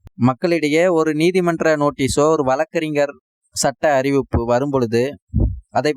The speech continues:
வாங்காமல் விட்டு விடுவது அல்லது கையெழுத்து போட்டு வாங்கிவிட்டு மேற்படி அந்த தேதியில் நீதிமன்றத்திற்கு ஆஜராகாமல் இருப்பது, அந்த போஸ்ட்மேனோ அல்லது நீதிமன்றத்திலிருந்து வரும் அந்த அமீனா மூலமோ ஒரு கோர்ட் நோட்டீஸ் சம்மன் வரும் பொழுது அதை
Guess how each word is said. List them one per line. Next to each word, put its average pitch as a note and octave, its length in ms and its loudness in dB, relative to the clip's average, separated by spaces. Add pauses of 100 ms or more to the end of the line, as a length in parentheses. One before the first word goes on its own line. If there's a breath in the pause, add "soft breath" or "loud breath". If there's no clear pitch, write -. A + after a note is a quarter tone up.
வாங்காமல் E3 520 -2
விட்டு C#3+ 240 -2
விடுவது B2+ 360 0 (460)
அல்லது D#3 300 0 (340)
கையெழுத்து E3+ 460 -2
போட்டு D#3 300 -8
வாங்கிவிட்டு C#3+ 560 -4 (680)
மேற்படி D3+ 440 -2
அந்த D3 140 -4 (100)
தேதியில் D#3+ 420 0 (240)
நீதிமன்றத்திற்கு D3 800 -2 (420)
ஆஜராகாமல் C#3+ 720 0
இருப்பது, A#2 360 -4 (380)
அந்த B2+ 240 2
போஸ்ட்மேனோ D3 560 -2 (100)
அல்லது C3+ 340 0 (420)
நீதிமன்றத்திலிருந்து C#3+ 800 0
வரும் C3 240 0
அந்த A#2+ 200 0
அமீனா C#3+ 360 0
மூலமோ B2 340 0 (560)
ஒரு A#2 180 2
கோர்ட் D#3+ 280 -2
நோட்டீஸ் C#3 320 -2 (320)
சம்மன் D3+ 360 -2 (120)
வரும் C#3+ 240 0
பொழுது A#2+ 260 0 (480)
அதை C3 140 0